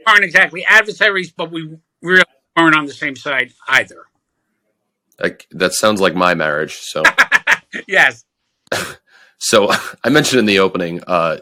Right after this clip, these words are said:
Speaker 2: you've run a personal injury firm in New York City for, for over two decades. Uh, obviously not a small accomplishment, um, to, to understate it. Uh, what would you say has been your so-, your, your, your secret to longevity, uh, working in the, uh, in the legal profession for so long and in,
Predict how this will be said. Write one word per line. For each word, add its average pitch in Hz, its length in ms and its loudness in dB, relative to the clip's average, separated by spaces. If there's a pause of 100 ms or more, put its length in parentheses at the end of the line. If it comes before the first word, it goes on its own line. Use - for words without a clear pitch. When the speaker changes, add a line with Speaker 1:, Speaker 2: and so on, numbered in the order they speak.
(100)
Speaker 2:
you've 104 200 -2
run 139 80 6
a 104 60 4
personal 98 360 2
injury 98 260 2
firm 87 220 0
in 85 60 -4
New 87 80 -2
York 85 160 -2
City 80 240 -4
for, 78 340 -6
for 90 140 2
over 92 160 4
two 80 160 -8
decades. - 440 -14 (440)
Uh, 80 340 -4
obviously 104 380 2
not 98 260 4
a 95 60 2
small 90 280 2
accomplishment, 80 680 -6 (100)
um, 73 280 -10
to, 71 260 -12 (200)
to 76 260 -8
understate 80 500 -6
it. - 160 -10 (460)
Uh, 78 240 -2
what 104 120 -2
would 190 120 2
you 190 40 -2
say 185 140 -2
has 131 140 0
been 120 100 0
your 107 100 2
so-, - 380 -4
your, 95 320 0
your, 90 300 -4 (560)
your 82 160 -6
secret - 640 -2
to 92 360 -2
longevity, 85 720 -2 (420)
uh, 78 180 -2
working 87 300 -2
in 82 140 -6
the, 78 260 -6
uh, 76 300 -4
in 85 100 -10
the 80 80 -8
legal 80 220 -8
profession 76 380 -8
for 80 120 -10
so 85 400 -2
long 78 380 -4
and 76 80 -10
in, 73 180 -12